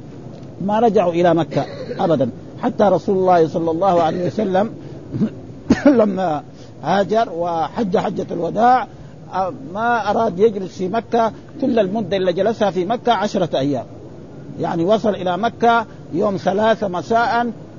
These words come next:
وجلس يوم أربعة إلى يوم ثلاثة عشر. هذه عشرة أيام، ها، وما أحب أن، إيه، يجلس، إيه، مع أنه مكة بلده، ها، الرسول ولد بمكة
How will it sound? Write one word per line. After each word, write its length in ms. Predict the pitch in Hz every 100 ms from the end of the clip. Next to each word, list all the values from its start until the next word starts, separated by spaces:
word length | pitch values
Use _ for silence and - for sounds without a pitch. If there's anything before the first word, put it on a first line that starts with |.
| -
وجلس 520 | 175 165 220 185 -
يوم 180 | 196 180
أربعة 720 | 196 226 196 226 226 247 226
إلى 320 | 202 202 196
يوم 140 | 220 202
ثلاثة 320 | 190 165 160
عشر. 240 | 135 123 117 - - - - - - - - - - - - - - - - - - -
هذه 220 | 196 196
عشرة 280 | 180 160 139
أيام، 200 | 123 113 - - - -
ها، 200 | 151 202
وما 380 | 196 175 226 226
أحب 260 | - 247
أن، 160 | 185 175
إيه، 300 | 180 196 196 - -
يجلس، 380 | 170 180 175 156
إيه، 180 | 160 135 - -
مع 120 | 165
أنه 140 | 180 180
مكة 280 | 226 - 214
بلده، 300 | 226 185 139 - - - -
ها، 200 | 139 185
الرسول 320 | 190 185 208
ولد 260 | 185 220 190
بمكة 640 | 175 170 226 - 233 226